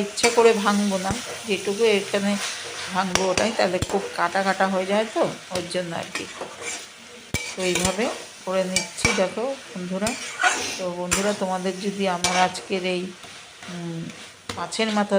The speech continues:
দিয়ে, রুই মাছের মাথা দিয়ে মোচার ঘন্ট তোমাদের কেমন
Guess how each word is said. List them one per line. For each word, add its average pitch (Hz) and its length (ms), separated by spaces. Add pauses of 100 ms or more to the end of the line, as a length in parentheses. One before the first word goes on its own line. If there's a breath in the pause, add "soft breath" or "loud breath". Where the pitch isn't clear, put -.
দিয়ে, 208 220
রুই 220 220
মাছের 214 360
মাথা 190 260
দিয়ে 196 220
মোচার 208 380
ঘন্ট 196 200 (160)
তোমাদের 185 360 (800)
কেমন 185 280